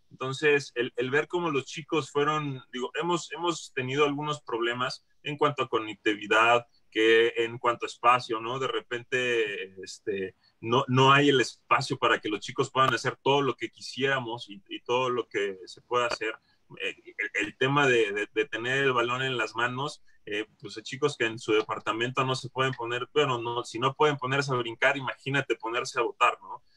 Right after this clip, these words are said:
Eh, afortunadamente hay algunos que tienen, eh,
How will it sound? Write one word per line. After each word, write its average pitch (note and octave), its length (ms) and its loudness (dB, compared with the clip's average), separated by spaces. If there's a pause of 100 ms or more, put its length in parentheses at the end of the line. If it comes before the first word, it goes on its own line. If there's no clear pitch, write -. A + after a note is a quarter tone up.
(120)
Eh, G2+ 100 0
afortunadamente C#3+ 1160 2
hay C3+ 160 -6
algunos D3 500 -4
que A#2 120 -8
tienen, C3+ 580 -6 (260)
eh, G#2+ 380 -2